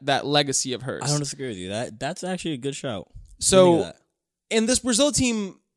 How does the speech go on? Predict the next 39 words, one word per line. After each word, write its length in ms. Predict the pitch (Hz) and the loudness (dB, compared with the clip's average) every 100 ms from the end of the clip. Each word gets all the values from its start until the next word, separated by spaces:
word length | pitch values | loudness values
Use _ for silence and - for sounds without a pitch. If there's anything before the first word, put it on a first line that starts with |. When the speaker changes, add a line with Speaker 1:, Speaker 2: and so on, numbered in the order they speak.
| _ _ - | _ _ -2
Speaker 1:
okay, 300 | 214 240 226 | 0 2 0
I 60 | |
get 220 | 170 208 202 | 2 4 4
it. 100 | 151 | 2
They 100 | 156 | 0
weren't 240 | 185 - | -2 -2
playing 380 | 190 196 190 170 | -2 0 0 2
probably 280 | 175 165 165 | 2 4 0
the 160 | 143 | -2
best 480 | 117 - 127 160 - | -4 -6 -4 0 -2
opposition 640 | 190 - 208 214 214 247 | -2 -2 0 0 -4 -4
yesterday, 640 | 254 262 - 277 285 320 311 | -2 -2 -2 2 2 2 -2
Speaker 2:
Mm-hmm. 420 | 240 226 196 123 147 | -8 -8 -8 -8 4
Speaker 1:
but 580 | - 247 220 - - - - _ _ _ 165 | 8 8 8 4 0 -2 -2 _ _ _ -12
just 300 | - 240 - _ _ | -6 -2 -2 _ _
th-, 300 | - 139 139 147 | -20 -20 -20 -10
the 140 | 208 | -8
fact 380 | - 220 202 - | -4 -4 -4 -4
that, 180 | 190 147 | -4 -2
like, 320 | 175 160 - _ _ _ _ _ _ _ _ _ - | -2 -2 -4 _ _ _ _ _ _ _ _ _ -4
I, 220 | 165 - - | -4 -4 -2
I 140 | 180 | -2
want 500 | 151 135 151 175 - | -2 0 2 2 0
to 80 | 170 | -2
see 200 | - 156 | 0 -2
Marta 340 | 139 127 120 | -4 -6 -6
get 160 | 123 127 | -6 -6
a 60 | 117 | -6
World 260 | 110 110 | -10 -12
Cup. 220 | - 107 | -12 -10
I 60 | 127 | -8
think 200 | - 156 | -6 -2
that 100 | 160 | 0
would 140 | 156 | 0
be 100 | 143 | -2
perfect 500 | 143 - 156 - 143 - | -8 0 0 0 -4 -2
to, 200 | 143 - - | -4 -6 -6
to, 160 | - 127 | -6 -4
like, 220 | 120 | -8